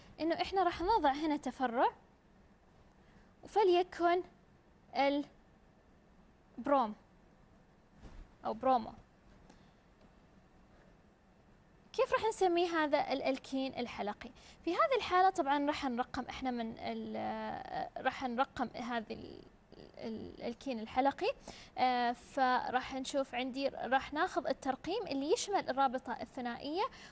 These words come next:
ويعطيني أقل رقم للتفرع، فممكن أرقم بهذا الشكل: واحد، اثنين، ثلاثة، أربعة، فبالتالي راح يكون عندي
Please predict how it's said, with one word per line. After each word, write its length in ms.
ويعطيني 920
أقل 340
رقم 380
للتفرع، 760
فممكن 460
أرقم 360
بهذا 280
الشكل: 440
واحد، 500
اثنين، 600
ثلاثة، 640
أربعة، 500
فبالتالي 680
راح 140
يكون 340
عندي 440